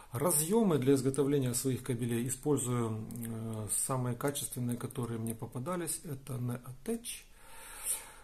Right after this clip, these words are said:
э, с качественной позолотой, с специальным сплавом контактной группы. М, очень качественные разъемы. Это для всех кабелей использую. Значит, вот четвертая ревизия кабелей,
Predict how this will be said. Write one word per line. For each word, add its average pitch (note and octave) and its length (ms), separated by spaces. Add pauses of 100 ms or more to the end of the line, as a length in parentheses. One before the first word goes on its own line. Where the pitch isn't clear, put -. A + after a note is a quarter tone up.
э, D3+ 420
с C3+ 500
качественной C3 460
позолотой, E3 800 (160)
с B2+ 480
специальным A#2+ 560
сплавом B2+ 440
контактной A#2+ 520
группы. F3 420 (400)
М, A#2+ 360
очень B2+ 260
качественные A2+ 560
разъемы. G#2 420
Это A#2 240
для A#2+ 140
всех - 340 (460)
кабелей A2 340
использую. G#2+ 540 (640)
Значит, C3 220
вот A3 120
четвертая G3+ 560
ревизия F3 600
кабелей, F3 600